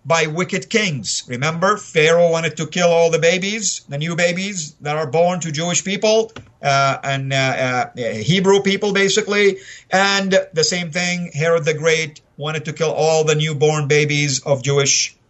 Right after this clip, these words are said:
uh, basically, descent. Same story. Muhammad, to our knowledge, according to Islamic own tradition,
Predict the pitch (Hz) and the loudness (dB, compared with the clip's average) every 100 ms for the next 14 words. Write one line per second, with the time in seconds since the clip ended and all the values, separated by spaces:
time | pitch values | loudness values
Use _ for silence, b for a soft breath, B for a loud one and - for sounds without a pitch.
0 | - 131 127 143 143 143 143 139 147 190 | -4 -2 0 0 0 -2 -4 -2 0 2
1 | 135 107 _ - - 156 175 - 202 202 | 0 -4 _ -6 -4 -4 -2 -2 0 2
2 | 185 107 - _ _ _ _ - 135 160 | 0 -2 -10 _ _ _ _ -8 -2 0
3 | 175 175 165 139 170 190 185 170 - 151 | 0 -2 -2 2 4 4 4 0 -10 -6
4 | 190 175 170 160 - - 156 147 143 143 | -4 -4 -6 -6 -10 -6 -6 -4 -4 -2
5 | 151 151 156 151 135 143 - 175 185 | -2 -2 -4 -4 -2 0 0 -2 -4